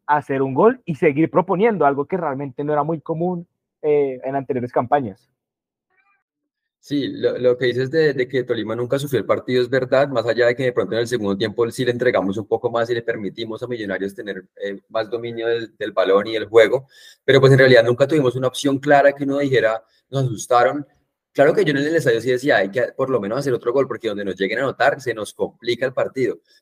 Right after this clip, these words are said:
Speaker 2: pero pues nunca tuvimos un, una opción de peligro de Millonarios, eh, con, con Leo Castro, que, que pues tuvo una por ahí que de cara de arco, pero pateó muy suave, pateó mal. La verdad estuvo muy controlado por Volpi,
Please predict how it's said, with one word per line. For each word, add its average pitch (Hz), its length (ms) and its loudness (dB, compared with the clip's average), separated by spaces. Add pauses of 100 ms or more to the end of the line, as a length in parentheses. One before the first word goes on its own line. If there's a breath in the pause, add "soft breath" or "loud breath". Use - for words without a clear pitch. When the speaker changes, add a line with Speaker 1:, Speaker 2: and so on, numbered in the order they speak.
Speaker 2:
pero 127 180 4
pues 120 140 2
nunca 113 240 -2
tuvimos 127 340 0
un, 135 180 -4
una 135 180 -4
opción 139 260 -6
de 139 80 2
peligro 120 360 2
de 120 40 2
Millonarios, 117 640 2 (420)
eh, 104 800 2
con, 113 220 -2
con 113 160 0
Leo 104 180 4
Castro, 107 320 -2
que, 127 220 -2
que - 100 -16
pues 107 220 -4
tuvo 104 240 2
una 113 440 0
por 120 140 2
ahí 98 180 2
que 107 220 -4
de 113 220 -4
cara 110 220 0
de 113 40 6
arco, 113 180 -2
pero 120 200 2
pateó 95 480 0
muy 98 180 -10
suave, 120 300 4
pateó 101 240 -2
mal. 117 240 0
La 117 140 0
verdad 110 160 0
estuvo 123 160 -4
muy 131 100 -6
controlado 127 360 -2
por 113 200 0
Volpi, 135 440 0